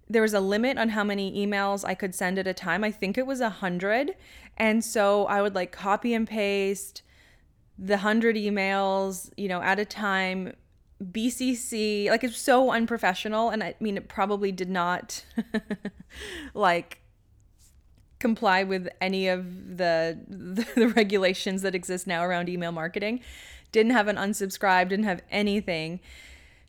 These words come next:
And none of the emails were personalized. It was kinda like a, "Hey, everybody." And I mean, if you guys are listening that have been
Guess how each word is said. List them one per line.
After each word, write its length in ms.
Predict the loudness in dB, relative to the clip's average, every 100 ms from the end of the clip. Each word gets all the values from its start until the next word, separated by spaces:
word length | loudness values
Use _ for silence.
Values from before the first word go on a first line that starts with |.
| 0
And 800 | 2 4 4 4 2 -2 -6 -12 _ _ _ _ -20 _ -8 -2
none 280 | 2 4
of 80 | 2
the 160 | 2 0
emails 220 | 0 0
were 80 | -2
personalized. 760 | 0 -2 -2 0 2 2 0
It 40 | -4
was 100 | -4
kinda 280 | -2 0 2
like 260 | 0 2
a, 140 | 0 0
"Hey, 500 | -4 0 2 2 2
everybody." 640 | 2 2 2 2 2 2
And 120 | 4
I 40 |
mean, 120 | 4 2
if 140 | 0
you 140 | 0
guys 360 | 4 4 4 2
are 180 | 0 2
listening 420 | 2 0 0 0
that 140 | 0 -2
have 200 | -6 -2
been 280 | 0 0